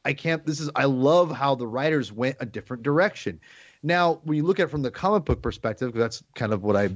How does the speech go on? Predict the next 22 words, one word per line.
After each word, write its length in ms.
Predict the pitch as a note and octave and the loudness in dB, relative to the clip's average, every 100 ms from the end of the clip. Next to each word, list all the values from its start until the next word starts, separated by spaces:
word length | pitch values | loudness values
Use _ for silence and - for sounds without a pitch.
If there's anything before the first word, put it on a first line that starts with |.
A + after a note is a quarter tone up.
| - | -6
kind 160 | G#2+ | -6
of 100 | G2 F#2+ | -6 -4
feel 260 | G#2+ G#2 | 0 2
I 100 | F#2+ | 2
bring 260 | F2+ G2+ F#2+ | 0 -2 -4
to 60 | E2+ | -4
the 60 | |
table 380 | - G2+ E2 G2+ | -2 -2 0 -2
is 120 | F#2+ | -2
my 200 | F2+ G2 G#2+ - | -8 -14 -14 -4
comic 260 | A2 F#2+ | 0 0
book 220 | F2 F#2 - | 0 -2 -2
expertise, 640 | - - - G2+ C3 D3 - | -10 -8 -6 0 2 2 0
if 160 | G2+ G2+ | 0 2
I 60 | |
have 260 | F2 F#2+ F2 | 2 2 0
any, 240 | F2+ D3 - - - - - - | 0 0 -2 -18 -18 -20 -10 0
um, 440 | D#3+ C#3+ A#2+ G#2+ - | 2 2 0 -4 -6
is 220 | D#3 D3+ C#3 | 0 0 0
the 80 | |
fact 240 | D3 F3 E3+ | 0 0 2
that 260 | D3+ D3 | 0 -2